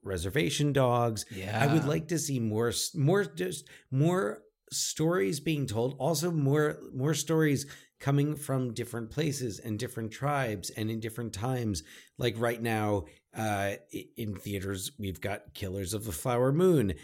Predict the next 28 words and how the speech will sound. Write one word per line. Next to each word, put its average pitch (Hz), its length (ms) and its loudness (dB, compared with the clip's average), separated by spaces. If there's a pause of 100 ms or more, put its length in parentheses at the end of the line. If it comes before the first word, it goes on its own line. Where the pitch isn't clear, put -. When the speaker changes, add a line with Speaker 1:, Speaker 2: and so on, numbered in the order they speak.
(160)
Speaker 1:
So 101 280 -4
a 113 120 -6
story 98 640 -4
about 110 360 -4
the 131 140 0
Osage, 147 720 0
uh, 101 400 0 (180)
p-, 135 120 -6
I 107 120 2
th-, 110 140 -2
I 104 380 -6
don't 87 100 -6
know 85 60 -6
if 80 120 -8
I'm 87 100 -6
pronouncing 113 500 -2
that 92 140 -2
right. 92 240 0
Speaker 2:
Osage, 113 480 -8 (200)
uh, 113 140 -8 (240)
I 117 60 -10
think. 113 260 -14 (200)
Speaker 1:
Osage. 117 720 2
Speaker 2:
Uh, - 40 -14
I'm 113 180 -12
not 120 180 -8
sure 113 200 -12
exactly. 117 500 -14